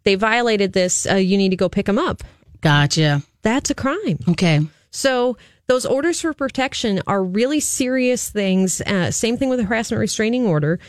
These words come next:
Speaker 1: They should not be lightly entered into, and you should really understand all of the ramifications, 'cause they won't tell you that when you're at court.
Speaker 2: Ah, so when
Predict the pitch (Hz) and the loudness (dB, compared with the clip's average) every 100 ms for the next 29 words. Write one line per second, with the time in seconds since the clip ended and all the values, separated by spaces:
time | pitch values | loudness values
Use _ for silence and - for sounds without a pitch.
0 | - - - 202 - 226 202 233 247 208 | -20 -8 0 2 2 2 2 2 0 2
1 | 185 - 254 233 233 233 233 233 254 - | 0 0 0 0 0 0 0 2 0 2
2 | 156 151 247 - - 202 220 240 220 214 | 2 2 0 -4 -4 0 0 0 0 0
3 | 226 226 220 - 220 208 - - 180 202 | 2 0 -2 -2 0 2 0 0 2 4
4 | 254 240 233 214 214 196 196 - 240 - | 2 2 0 0 0 -2 -2 -2 -2 -2
5 | - - - 175 190 185 185 185 - 220 | -4 -4 -6 -2 0 2 2 0 0 -2
6 | 185 190 170 - 165 165 151 139 - - | 2 2 2 0 0 0 -2 -4 -8 -8
7 | _ - 175 175 170 123 - - - 302 | _ 0 4 4 4 0 -6 -4 0 2
8 | 269 | 4